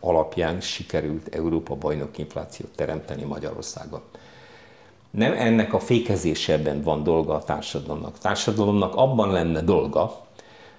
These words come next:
hogy az államtól függetlenül megtalálja azokat a működési lehetőségeket, kiépítse azokat az intézményeket, amelyek előbb-utóbb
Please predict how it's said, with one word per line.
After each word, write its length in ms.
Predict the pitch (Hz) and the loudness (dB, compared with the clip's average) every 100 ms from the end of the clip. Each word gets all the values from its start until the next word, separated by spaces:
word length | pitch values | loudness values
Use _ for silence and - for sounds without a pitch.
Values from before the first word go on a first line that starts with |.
| - - | -20 -20
hogy 420 | - - 95 92 | -6 2 4 4
az 160 | - | 4
államtól 520 | 110 123 123 117 139 127 | 4 4 4 4 4 2
függetlenül 840 | - 202 175 151 123 120 110 98 | 2 2 4 4 6 6 8 6
megtalálja 640 | 92 - 92 82 76 80 87 | 4 2 0 2 2 2 0
azokat 420 | 87 82 82 - | 0 -2 -4 -6
a 60 | 73 | -2
működési 760 | 87 - 78 73 - - 73 - - | -2 -2 -4 -6 -8 -10 -12 -14 -12
lehetőségeket, 1200 | 87 85 82 - 85 69 - 73 78 76 - - - - - - - - - | 0 0 0 -2 -4 -6 -6 -6 -6 -10 -14 -16 -20 -20 -20 -20 -20 -20 -6
kiépítse 680 | - 139 120 - 110 - 101 | 2 6 6 4 -2 -4 -4
azokat 380 | 98 110 95 | -4 -4 -6
az 140 | - 95 | -6 -4
intézményeket, 960 | 101 101 76 - 78 67 67 - - - - - - - _ | -2 -2 -4 -6 -8 -8 -10 -12 -16 -18 -20 -20 -20 -20 _
amelyek 340 | 78 73 73 - | -12 -10 -8 0
előbb-utóbb 840 | 123 117 110 123 123 113 104 - | 2 4 4 2 6 8 8 2